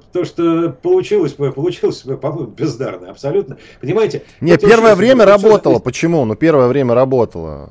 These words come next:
Speaker 2: Просто спустя полтора
Speaker 1: Работало,
Speaker 2: года это
Speaker 1: ну,
Speaker 2: уже
Speaker 1: первое
Speaker 2: как-то смотрится действительно довольно
Speaker 1: Первое время
Speaker 2: дико.
Speaker 1: работало многое. До того момента, когда у них получа-, по-, по-,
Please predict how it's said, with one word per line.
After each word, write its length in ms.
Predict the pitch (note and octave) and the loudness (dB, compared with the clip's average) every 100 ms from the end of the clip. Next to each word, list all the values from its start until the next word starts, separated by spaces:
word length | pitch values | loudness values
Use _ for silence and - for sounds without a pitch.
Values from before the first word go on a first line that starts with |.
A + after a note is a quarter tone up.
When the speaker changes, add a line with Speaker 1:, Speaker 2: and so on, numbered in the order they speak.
| _ | _
Speaker 2:
Просто 240 | F#2+ - | -14 -12
спустя 400 | G2+ A#2+ - B2 | -12 -10 -4 -2
полтора 360 | - F#2 A2+ B2 | -2 -2 0 2
Speaker 1:
Работало, 180 | C3+ F#3+ | 4 2
Speaker 2:
года 120 | E3 | 4
это 160 | B2 B2 | 2 0
Speaker 1:
ну, 60 | A#2 | -4
Speaker 2:
уже 100 | A#2+ | -2
Speaker 1:
первое 180 | C3+ | 0
Speaker 2:
как-то 240 | A2+ G#2 A2 | 0 0 -4
смотрится 540 | - C3 G#2+ G2 - | -2 -4 -4 -8 -10
действительно 760 | F#2+ G2 - G2 F2+ E2 D#2 D2 | -12 -12 -12 -12 -10 -10 -10 -12
довольно 400 | D2+ E2 E2+ E2 | -10 -8 -8 -6
Speaker 1:
Первое 300 | F#3+ - A3 | -6 -4 -4
время 400 | G#3+ A#3 G#3+ F#3 | -6 -8 -12 -8
Speaker 2:
дико. 160 | F3+ F3 | -6 -4
Speaker 1:
работало 480 | G3+ G#3 - F3+ G3 | -4 -4 -4 -8 -10
многое. 560 | G3+ G3+ C#3+ G2+ G2+ | -8 -8 -8 -10 -12
До 140 | G2+ B2+ | -12 -10
того 340 | D#3+ F3 G3+ | -6 -2 -2
момента, 420 | E3 E3 G3 F3 - | -2 -6 -8 -10 -8
когда 340 | C#3 C#3+ D#3 | -6 -4 -4
у 60 | D3+ | -4
них 180 | D3 C3+ | -6 -8
получа-, 480 | C#3+ E3 E3 E3+ | -4 -4 -4 -4
по-, 260 | C3+ D3 C#3 | -2 -2 -2
по-, 380 | C#3 D3+ D3 C#3 | -2 -2 0 -2